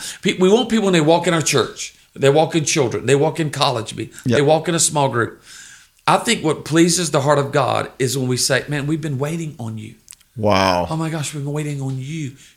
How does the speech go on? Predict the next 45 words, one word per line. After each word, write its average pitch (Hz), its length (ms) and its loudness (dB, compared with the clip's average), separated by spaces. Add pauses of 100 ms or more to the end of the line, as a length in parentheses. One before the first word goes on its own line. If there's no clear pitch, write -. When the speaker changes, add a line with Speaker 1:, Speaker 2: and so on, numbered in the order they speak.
Speaker 1:
Couldn't - 220 -6
wait 165 160 -4
to 156 80 -6
see - 240 -2
you." 139 640 -8 (140)
Speaker 2:
That's 110 260 4
a - 20 -2
Speaker 1:
It's 92 60 -2
Speaker 2:
big 170 60 2
Speaker 1:
not 208 100 2
the - 80 2
Speaker 2:
deal. 240 80 6
Speaker 1:
other 202 120 4
way 185 180 6
around. 165 280 0 (360)
The, 156 160 -4
it's 151 120 -2
not 190 120 0
like, 170 180 -2
"Oh, 139 400 2 (220)
I 127 60 2
bet 135 220 2
y'all 131 100 2
couldn't - 200 -6
wait 123 140 -2
to 110 60 -6
see 113 240 0
us." - 520 -4
Speaker 2:
Right. 143 420 6
Speaker 1:
No, 196 120 2
no, 202 140 4
no, 208 160 4
no, 208 120 4
no, - 0 -
no, 202 140 2
no. 180 220 0 (400)
That's - 180 -2
not 175 140 2
the 170 60 -4
kingdom. 170 460 -2 (600)
"Couldn't 139 200 -2
wait 131 180 4
to 117 60 -8
see 131 220 -2
you." 139 240 -2